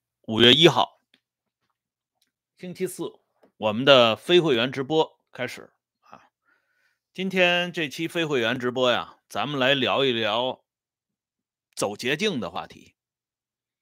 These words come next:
这个走捷径啊，是大家都希望看到的，也都特别希望会发生在自己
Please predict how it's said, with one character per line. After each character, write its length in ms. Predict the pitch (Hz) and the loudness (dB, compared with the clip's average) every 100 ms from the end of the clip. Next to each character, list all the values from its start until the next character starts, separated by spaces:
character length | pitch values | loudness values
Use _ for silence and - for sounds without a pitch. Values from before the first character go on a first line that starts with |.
| _ _ _ _ - | _ _ _ _ -8
这 100 | 190 | -2
个 100 | 185 | -2
走 300 | - 107 107 | -2 -6 -4
捷 240 | 123 151 | 0 2
径 280 | 175 190 123 | 2 -2 -2
啊， 220 | 92 - | -6 -8
是 200 | - 139 | -10 -10
大 180 | 127 135 | 0 2
家 240 | 131 135 135 | 4 4 2
都 240 | 151 151 | -2 -4
希 180 | - 135 | -6 -4
望 200 | 127 113 | -4 -4
看 260 | - 123 | -8 -10
到 220 | 95 82 64 | -8 -10 -12
的， 140 | - _ _ _ _ _ | -18 _ _ _ _ _
也 200 | - 127 | -8 -4
都 180 | 131 180 | 2 0
特 220 | 185 196 | 2 0
别 160 | 156 147 | 0 0
希 220 | 151 160 | -2 0
望 300 | 156 127 - | 2 2 0
会 300 | _ - 151 | _ -6 -6
发 240 | 131 165 156 | 0 0 0
生 220 | 160 147 | -2 -8
在 220 | 143 123 | -2 -2
自 260 | 123 - 190 | -2 -6 -8
己 340 | - - _ | -8 -20 _